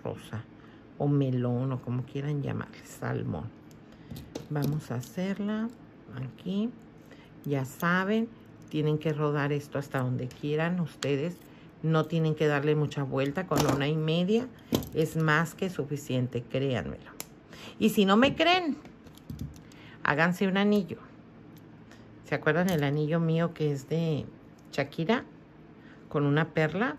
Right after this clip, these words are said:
todavía por ahí andan. De hecho, creo que por ahí lo traía ayer puesto, no lo dejé aquí, porque eso sí ando dejando. Ok, miren, ya iba a cortar.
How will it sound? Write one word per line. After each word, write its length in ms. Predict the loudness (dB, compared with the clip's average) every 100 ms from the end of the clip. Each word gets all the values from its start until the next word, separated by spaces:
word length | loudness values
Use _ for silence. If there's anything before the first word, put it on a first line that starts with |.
| -2
todavía 380 | 0 2 0
por 160 | 0 0
ahí 240 | 2 2
andan. 480 | 2 0 -2 -2 0
De 180 | 2 2
hecho, 300 | 0 -2 -4
creo 240 | 0 0
que 100 | -2
por 200 | -4 -2
ahí 140 | -2 -2
lo 180 | -4 -4
traía 360 | -4 -4 -2
ayer 380 | -2 0 -2 -4 -10 -20 -20 -18 -4
puesto, 380 | -2 -2 -6 -6
no 140 | -4
lo 80 | -4
dejé 220 | -4 -4
aquí, 180 | -8 -10 -18 -20 -20 -20 -20 -8
porque 220 | -6 -4 -6
eso 160 | -6
sí 160 | -6 -2
ando 240 | 0 2
dejando. 420 | 2 2 -2 -2 -6 -16 -20 -2
Ok, 240 | 0 0 2
miren, 400 | 6 8 8 6
ya 100 | 6
iba 140 | 6
a 80 | 6
cortar. 460 | 6 6 4 4